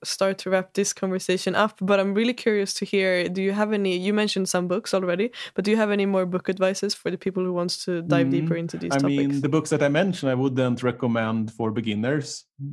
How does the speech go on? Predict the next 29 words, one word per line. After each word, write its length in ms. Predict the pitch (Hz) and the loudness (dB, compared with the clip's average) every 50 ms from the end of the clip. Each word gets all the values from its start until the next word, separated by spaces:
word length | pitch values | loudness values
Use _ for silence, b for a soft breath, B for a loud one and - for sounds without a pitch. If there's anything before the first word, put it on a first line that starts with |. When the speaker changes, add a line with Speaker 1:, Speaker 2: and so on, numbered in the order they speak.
| 139 - _ | -12 -14 _
Speaker 2:
because 360 | 107 - - 123 113 113 - - | -12 -6 -4 -2 -2 -2 -2 -2
they 120 | 120 113 | -2 0
are, 160 | 110 110 110 107 | 0 0 -2 -2
like, 260 | 104 101 104 107 - _ _ _ - - 165 - _ | -2 -2 -2 -4 -6 _ _ _ -20 -20 -20 -8 _
quite 200 | - 120 113 - | -2 -2 -2 -2
advanced 440 | - 113 110 107 107 110 113 107 - | -6 -6 -4 -2 -2 -2 -2 -4 -4
and 100 | 110 110 | -6 -6
complicated, 800 | - 117 110 110 131 131 127 135 135 131 127 127 - 120 110 113 | -4 -4 -4 -4 -4 -4 -2 -2 -2 -2 -2 -4 -4 -4 -4 -4
and 380 | 107 104 107 104 104 101 101 - | -4 -4 -4 -4 -4 -6 -8 -8
it 140 | 117 110 - - | -12 -10 -8 -6
won't 200 | 120 120 107 117 | -6 -4 -4 -4
really 160 | 117 110 117 | -4 -4 -2
answer 360 | 110 110 113 120 - - 120 | -2 -4 -4 -6 -6 -6 -6
the 100 | 120 117 | -6 -4
questions 440 | 120 131 127 127 - - 120 110 - | -2 -4 -4 -4 -6 -8 -8 -8 -6
that 80 | 170 - | -4 -4
I 60 | 107 | -4
think 240 | - 123 131 123 127 | -4 -4 -4 -2 -2
most 200 | 117 110 - - | -4 -4 -4 -4
beginners 340 | 120 120 113 120 117 - | -4 -2 -2 -2 -4 -4
are 120 | 120 113 - 98 | -6 -4 -4 -2
asking 320 | 113 120 - - 160 180 | -4 -4 -4 -4 -4 -2
themselves. 400 | 175 170 160 - 180 185 226 226 - _ _ b b b b b b b b b b b b - | -2 -2 -2 -2 -4 -4 -4 -6 -12 _ _ b b b b b b b b b b b b 0
But 100 | 139 131 | 0 2
I 80 | 131 - | 2 2
Speaker 1:
Mm. 60 | - | 2
Speaker 2:
think 280 | 143 143 143 139 139 | 2 2 0 0 -4
the 420 | - - 131 127 127 131 123 123 127 - _ - | -8 -8 -6 -4 -2 -2 -2 -4 -6 -8 _ -2
best 320 | 139 139 131 - - | -2 -2 -2 -6 -12